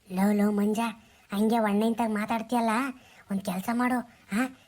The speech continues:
ಕಾಯಿನೂ ಹೇಳು. "ಅಣ್ಣ, ಒಂದ್ ಐವತ್ತು ಕಾಯಿ ಬೇಕಣ್ಣ" ಅಂತ ಹೇಳು. ಅಡ್ಗಿಗೂ, ಪೂಜೆಗೂ, ತಿರ್ಗ ಗಣೇಶನ್ ಬಿಡ್ತೀವಲ್ಲ, ಅವತ್ತು ಒಡ ಹಾಕ್ಬೇಕು ಕಾಯಿನ. ಹ್ಞೂ, ಆ, ಒಡ ಹಾಕ್ಕೊಂಡ್ ಹೋಗೋಣ, ಚೆನ್ನಾಗಿರ್ತೈತೆ. ತಿರ್ಗಾ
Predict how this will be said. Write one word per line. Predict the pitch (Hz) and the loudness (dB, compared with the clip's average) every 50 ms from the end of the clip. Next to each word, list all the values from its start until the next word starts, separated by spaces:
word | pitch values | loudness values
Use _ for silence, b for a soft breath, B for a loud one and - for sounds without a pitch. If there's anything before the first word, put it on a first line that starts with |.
| B _ - | B _ -6
ಕಾಯಿನೂ | 208 196 190 240 262 269 269 269 | -4 0 2 2 2 2 4 4
ಹೇಳು. | 262 262 262 269 269 269 277 269 254 B B B B - | 4 4 4 2 2 2 0 -2 -4 B B B B -4
"ಅಣ್ಣ, | 208 214 226 233 | -2 0 2 2
ಒಂದ್ | 233 233 233 220 | 2 2 2 2
ಐವತ್ತು | 220 226 233 226 226 233 233 - - - 190 | 2 2 2 2 0 -2 -4 -6 -12 -6 -4
ಕಾಯಿ | 208 220 226 | -2 -2 0
ಬೇಕಣ್ಣ" | 202 220 233 226 233 - 233 233 233 233 | 0 0 0 0 0 -2 0 0 2 2
ಅಂತ | 233 233 233 226 247 | 0 0 -2 -2 -2
ಹೇಳು. | 233 233 240 240 233 240 B B B - - | 0 0 0 0 -2 -4 B B B -2 0
ಅಡ್ಗಿಗೂ, | - - 202 190 190 233 233 196 208 233 254 262 254 254 B B B - | 2 2 2 2 2 0 0 2 2 2 2 0 0 -4 B B B -2
ಪೂಜೆಗೂ, | - 240 247 254 233 220 247 226 202 233 269 285 262 B B B - | 0 2 2 2 2 2 0 2 2 0 0 0 -2 B B B -2
ತಿರ್ಗ | 247 247 226 | -2 0 2
ಗಣೇಶನ್ | 214 202 196 214 226 - 262 254 247 | 2 2 2 2 2 2 2 2 2
ಬಿಡ್ತೀವಲ್ಲ, | 247 240 247 277 262 269 277 277 262 B B B B - | 2 0 0 0 0 0 0 -4 -6 B B B B -2
ಅವತ್ತು | 214 233 247 - - 311 | 0 0 0 0 0 0
ಒಡ | 262 214 208 220 | 0 2 2 2
ಹಾಕ್ಬೇಕು | 233 240 233 254 262 262 262 | 0 -2 -2 -2 -4 -2 -2
ಕಾಯಿನ. | - 233 254 269 262 269 254 | -2 0 0 2 2 0 -2
ಹ್ಞೂ, | 254 - - - 196 208 247 277 269 247 B B B B - - | -4 -8 -4 0 2 2 2 2 0 -4 B B B B -2 0
ಆ, | 202 196 190 185 180 | 2 2 4 4 2
ಒಡ | 165 175 185 | 2 0 0
ಹಾಕ್ಕೊಂಡ್ | 202 226 220 - 254 247 240 | 0 -2 -2 0 0 2 2
ಹೋಗೋಣ, | 247 240 254 254 240 B B B B B B - | 2 2 2 0 0 B B B B B B -6
ಚೆನ್ನಾಗಿರ್ತೈತೆ. | - 190 196 220 226 233 220 208 233 202 214 233 269 - - - - _ - | -4 0 0 0 0 0 0 -2 0 0 0 0 -2 -4 -8 -16 -20 _ -2
ತಿರ್ಗಾ | 226 214 208 196 190 214 262 254 262 | 0 2 2 4 4 2 2 0 -4